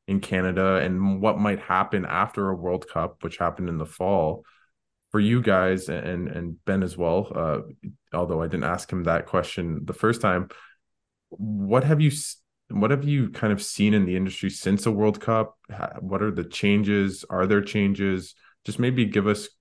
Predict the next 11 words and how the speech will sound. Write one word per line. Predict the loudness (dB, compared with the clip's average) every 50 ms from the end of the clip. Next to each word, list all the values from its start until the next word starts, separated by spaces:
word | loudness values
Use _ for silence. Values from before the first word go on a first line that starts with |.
| _ _
kind | -4 -2 -2
of | -2 -2
an | -4 -4
outline | -2 -2 -2 0 0 -2 -2 -2 -2
of | -4 -6 -8 -10 -4
the, | -4 -2 -2 -4 -6 -6
the | -2 0 0 0 -2
soccer | -2 -2 -4 -2 -2 -2
media | -4 -4 -4 -4 -4
landscape | -2 -2 -4 -4 -6 -6 -6 -6 -6 -4
now | -4 -4 -4 -4 -4 -6 -8